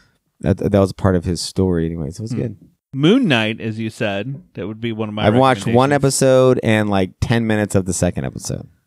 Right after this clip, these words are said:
Speaker 2: And I watched both. Well, where at the time of this recording, only two have come out, but I'm, I'm really enjoying it. I have a,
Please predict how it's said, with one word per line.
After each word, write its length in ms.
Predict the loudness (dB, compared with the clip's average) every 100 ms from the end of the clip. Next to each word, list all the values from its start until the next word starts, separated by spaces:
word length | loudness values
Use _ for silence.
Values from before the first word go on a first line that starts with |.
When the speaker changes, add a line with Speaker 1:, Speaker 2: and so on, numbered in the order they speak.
| _
Speaker 2:
And 260 | -16 -14 -14 _
I 100 | -8
watched 320 | -4 -4 -4 0
both. 540 | 0 0 -4 -14 _ _
Well, 360 | -2 0 0 -6 _ _ _ _ -2
where 320 | -2 -2 -10 _ _ _
at 160 | -2 0
the 120 | 0
time 260 | 2 2 4
of 60 | 4
this 160 | 2
recording, 480 | 2 2 2 2 -2
only 220 | -6 -6 -6
two 240 | -6 -4
have 120 | -6
come 140 | -10 -12
out, 240 | -14 -16 _
but 280 | -6 -6 -8 _ _
I'm, 300 | -2 -2 -2 -8 -8
I'm 260 | -6 0
really 260 | 2 4 2
enjoying 380 | 2 0 0 -2
it. 180 | -6 -8
I 140 | -6 -2
have 320 | 0 0 0
a, 360 | 2 2 0